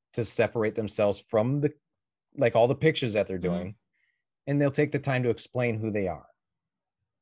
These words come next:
Speaker 1: I've seen
Speaker 2: I
Speaker 1: my wife do it too. They, she's like, "I don't recognize this, but it looks great." And a lot of people, they, they, they'll talk about what they're wearing.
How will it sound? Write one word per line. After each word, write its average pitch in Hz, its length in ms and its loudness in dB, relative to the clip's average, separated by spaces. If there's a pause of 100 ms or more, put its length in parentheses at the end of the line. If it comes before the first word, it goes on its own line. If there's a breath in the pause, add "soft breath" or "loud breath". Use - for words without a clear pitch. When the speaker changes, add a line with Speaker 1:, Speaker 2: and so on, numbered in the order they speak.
(320)
Speaker 1:
I've 101 120 -6
seen 120 180 -4
Speaker 2:
I 120 40 2
Speaker 1:
my 113 80 0
wife 110 400 -2
do 98 140 -2
it 90 160 -6
too. 82 320 -6
They, 85 160 -6 (320)
she's 107 260 -8
like, 104 220 -2 (260 loud breath)
"I 120 80 2
don't 139 220 2
recognize 107 600 -2
this, 90 380 -8 (400)
but 117 120 4
it 113 80 4
looks 120 300 0
great." 110 440 -4 (480)
And 113 140 -2
a 117 40 0
lot 135 200 -2
of 170 80 -6
people, 170 480 -4
they, 143 160 0
they, 151 260 2
they'll 170 240 2
talk 208 320 -6
about 107 260 0
what 117 200 0
they're 104 160 0
wearing. 120 380 -8